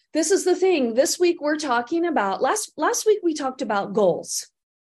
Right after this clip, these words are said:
And I know sometimes people give the big ol' eye roll with the goals because this is, this is, <laughs> these are the hard facts. Like,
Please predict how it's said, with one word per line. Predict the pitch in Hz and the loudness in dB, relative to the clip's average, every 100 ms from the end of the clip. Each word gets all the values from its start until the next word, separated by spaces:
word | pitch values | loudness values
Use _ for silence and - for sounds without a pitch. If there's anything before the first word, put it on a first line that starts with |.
| _ _ _ _ _ _ - | _ _ _ _ _ _ -4
And | 370 | 0
I | 480 | 2
know | 381 359 | 2 0
sometimes | 359 320 302 294 294 | -2 -4 -4 -4 -4
people | 302 233 247 | -4 -4 -4
give | 262 | -4
the | 233 | 0
big | 220 233 | 2 2
ol' | 226 208 | 2 0
eye | 202 208 | 0 -2
roll | 214 220 214 | 0 -2 -2
with | 208 | -4
the | 214 | -6
goals | 202 185 185 220 226 | -2 0 0 -4 -6
because | 220 208 226 208 202 _ _ _ _ _ | -8 -2 0 0 -4 _ _ _ _ _
this | 214 262 262 | 4 6 6
is, | 262 - - | -2 -6 -8
this | 208 262 262 | 2 2 2
is, | 247 214 208 202 180 - _ _ | -4 -4 -8 -10 -14 -20 _ _
<laughs> | _ _ _ _ _ _ - | _ _ _ _ _ _ -12
these | 320 302 | -10 -6
are | 302 | 0
the | 311 | 0
hard | 226 240 240 202 202 | 0 -2 0 0 -2
facts. | 233 226 175 - - - - _ _ _ _ _ _ _ _ _ _ _ _ _ - | -2 -2 -4 -10 -14 -14 -14 _ _ _ _ _ _ _ _ _ _ _ _ _ 0
Like, | 247 240 | 0 0